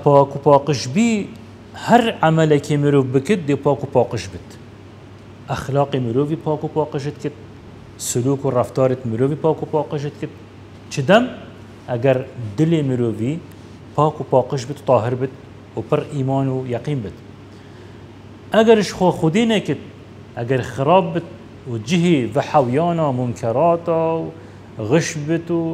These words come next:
حیلە بێت و، یعنی، بێوجدانی بێت و،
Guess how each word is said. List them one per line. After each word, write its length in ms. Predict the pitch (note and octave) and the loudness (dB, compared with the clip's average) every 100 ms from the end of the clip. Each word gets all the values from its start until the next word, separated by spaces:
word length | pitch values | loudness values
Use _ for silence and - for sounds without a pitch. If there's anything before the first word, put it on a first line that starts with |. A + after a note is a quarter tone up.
| - | -8
حیلە 420 | - B2 A2+ A2+ E3 | -6 -2 0 2 2
بێت 220 | E3+ E3+ | 0 -4
و، 320 | E3+ E3 E3 D#3+ - - - - | -2 -2 -2 -6 -12 -18 -18 -2
یعنی، 500 | C3 A#2+ A#2+ B2+ A#2+ A#2 A#2+ A#2 A#2 A#2 A2+ A2 A2 A2+ A2+ A2+ A2+ - A2+ A2 | 0 2 0 0 0 0 -2 -2 -2 0 0 0 0 0 -2 -4 -8 -12 -12 -6
بێوجدانی 840 | A2 C3 B2 G2+ - B2 A#2+ B2 E3+ F3+ | 4 4 4 -2 -2 0 0 0 0 0
بێت 200 | E3 E3 | 0 -2
و، 120 | E3+ | -2